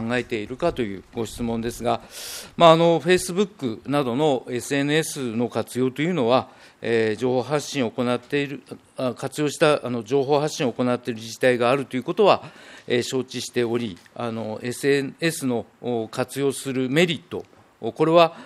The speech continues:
やはり情報発信と、お、情報収集の迅速、えー、つながりやすさなどで、えー、あって、まあ、一つの、お、伝達、う、手段としては、あ、極めて有効であると認識はして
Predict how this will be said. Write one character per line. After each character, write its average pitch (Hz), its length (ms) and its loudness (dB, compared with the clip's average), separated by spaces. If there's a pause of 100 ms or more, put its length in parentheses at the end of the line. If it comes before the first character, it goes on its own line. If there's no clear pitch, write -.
(240)
や 147 100 2
は 147 80 6
り 110 100 -2
情 139 240 2
報 135 160 2
発 131 220 -2
信 101 240 -8
と、 156 320 0 (280)
お、 104 760 -4
情 147 160 4
報 151 100 4
収 165 300 -4
集 120 400 -8
の 151 300 -4
迅 117 200 -2
速、 95 400 -12 (480)
え 120 140 0
ー、 - 60 0
つ - 180 -6
な 143 100 4
が 143 140 2
り 135 100 0
や 135 140 4
す - 100 -8
さ 131 240 2
な 139 160 0
ど 107 140 -6
で、 131 320 4
え 110 320 -2
ー、 98 100 -10
あ 104 40 -4
っ - 40 -10
て、 151 400 2 (340)
ま 143 120 2
あ、 131 40 0
一 226 220 2
つ 170 140 -6
の、 104 240 -4
お、 113 160 -6
伝 139 220 0
達、 147 280 0
う、 120 720 -4
手 135 160 -8
段 143 220 0
と 113 160 -8
し - 100 -12
て 170 140 0
は、 139 260 4 (400)
あ、 113 140 -2
極 160 240 0
め 143 80 -2
て - 80 -10
有 117 140 -2
効 131 140 -4
で 131 100 2
あ 143 60 2
る 127 100 -4
と 113 100 -6
認 117 180 -2
識 - 320 -8
は 117 300 2
し - 140 -10
て 120 240 -2